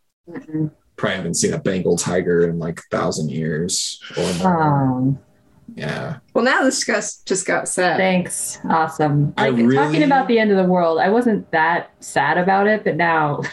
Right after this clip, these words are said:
Speaker 1: <laughs>
Speaker 2: I
Speaker 1: now I'm
Speaker 2: really
Speaker 1: sad.
Speaker 3: Now the
Speaker 2: hope
Speaker 3: Bengal tigers are gone.
Speaker 2: I really
Speaker 1: Yeah.
Speaker 2: hope that bagels and donuts have survived.
Speaker 3: Did you
Speaker 2: And
Speaker 3: come to that conclusion after we said Bengal and it sounds like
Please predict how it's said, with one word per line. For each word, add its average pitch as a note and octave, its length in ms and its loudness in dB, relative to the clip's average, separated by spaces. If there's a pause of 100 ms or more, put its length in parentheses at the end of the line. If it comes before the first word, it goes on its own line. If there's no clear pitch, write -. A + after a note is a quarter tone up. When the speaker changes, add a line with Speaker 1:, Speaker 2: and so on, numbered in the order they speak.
(140)
Speaker 1:
<laughs> - 280 -16
Speaker 2:
I A#2+ 140 2
Speaker 1:
now A#2+ 160 4
I'm A#2+ 220 4
Speaker 2:
really B2 120 4
Speaker 1:
sad. C3 260 2
Speaker 3:
Now - 140 2
the B3+ 80 4
Speaker 2:
hope - 100 0
Speaker 3:
Bengal A#3+ 280 2
tigers F#3 480 0
are G3+ 60 0
gone. C#3+ 480 -2
Speaker 2:
I A#2 80 0
really A#2+ 200 4
Speaker 1:
Yeah. - 300 2
Speaker 2:
hope A2 280 0 (140)
that G2+ 400 -2 (140)
bagels G2+ 1000 2 (120)
and G#2 380 -2 (100)
donuts F#2 640 -4
have F#2 280 -4
survived. G2 640 -4 (360)
Speaker 3:
Did F#3+ 200 2
you F#3 60 4
Speaker 2:
And F3 60 0
Speaker 3:
come F3+ 180 0
to F3 100 0
that F3 280 0 (200)
conclusion F3 640 -2
after E3+ 280 -6
we E3 80 -2
said D#3+ 240 -8 (100)
Bengal E3+ 560 0
and E3+ 160 -2
it - 100 -6
sounds E3+ 260 -6
like E3 160 -4